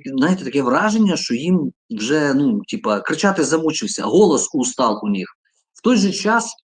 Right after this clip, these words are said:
ми дивимося, як Трамп з-, е, пом'якшує позицію до Путіна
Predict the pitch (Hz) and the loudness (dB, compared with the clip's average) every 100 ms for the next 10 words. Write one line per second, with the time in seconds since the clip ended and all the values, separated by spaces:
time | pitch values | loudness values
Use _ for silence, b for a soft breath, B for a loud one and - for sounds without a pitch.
0 | - 147 147 233 214 185 - 135 135 - | 0 2 4 4 4 2 0 0 0 -2
1 | 151 190 220 180 139 131 123 113 110 110 | 0 2 0 -4 -8 -2 0 2 2 2
2 | 107 110 - 135 151 214 - 139 123 - | 0 -4 -2 0 2 2 0 -2 -2 -2
3 | 117 147 190 - 143 120 120 185 214 202 | -2 0 -2 0 0 0 -2 -2 0 0
4 | 165 | -2